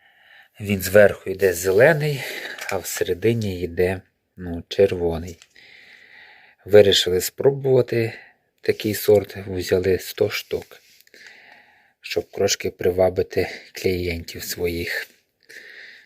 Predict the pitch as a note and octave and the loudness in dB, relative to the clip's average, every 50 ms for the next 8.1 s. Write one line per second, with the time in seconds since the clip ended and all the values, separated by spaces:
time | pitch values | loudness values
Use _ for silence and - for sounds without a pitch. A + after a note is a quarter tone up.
0 | - - - - _ _ _ _ A#2 G#2+ A2+ C3 C#3+ D3 C#3 C3+ C3 B2+ B2+ B2+ | -16 -16 -16 -16 _ _ _ _ -12 -4 0 4 6 8 8 8 6 4 2 2
1 | B2+ A#2+ G#2+ G#2 A2 G#2+ G#2+ A#2+ C3 A#2 - - G#2 - - - A2 G#2 G2+ F#2+ | 2 2 2 2 2 4 4 4 2 2 0 -4 -8 -6 -2 0 0 0 0 -4
2 | - - - - - - A2 G#2+ G#2 A2+ A2+ A2 G#2+ G2 G2+ G#2 G#2 G#2+ C3+ C#3 | -6 -14 -16 -16 -12 -6 -4 -4 -2 0 2 2 2 2 2 2 4 4 4 4
3 | - - B2 G#2+ - - G#2 G2+ G2+ G2 - - - G#2 - - F#2+ - - - | 2 0 -8 -8 -4 -2 -2 -2 -2 -4 -6 -8 -12 -10 -6 -6 -6 -6 -4 -2
4 | B2+ C3+ C#3 - - - - - - - - - - - - - _ _ - G2 | 2 2 2 0 -2 -20 -20 -20 -20 -20 -20 -20 -20 -20 -20 -20 _ _ -6 -4
5 | F#2+ - - - G#2 A2 A2+ G#2+ - - G#2+ G2 F#2+ F2 - - A#2+ C3 C#3+ D3+ | -4 -2 0 2 2 2 2 0 -4 -6 -6 -6 -6 -8 -10 -10 -6 -4 -4 -4
6 | D3 - _ - A#2 A2+ G#2+ G#2+ A#2+ A#2 A2+ G#2+ - - - G#2+ G2+ - - - | -4 -8 _ -2 -2 -2 0 2 2 2 2 2 0 2 2 2 2 0 -4 -12
7 | - - - - _ _ - - A#2 A2+ - G#2+ G#2 G2+ G2+ G2+ F#2+ F#2 - - | -12 -14 -16 -20 _ _ 0 2 2 2 2 0 0 2 2 2 2 0 -4 -12
8 | - | -16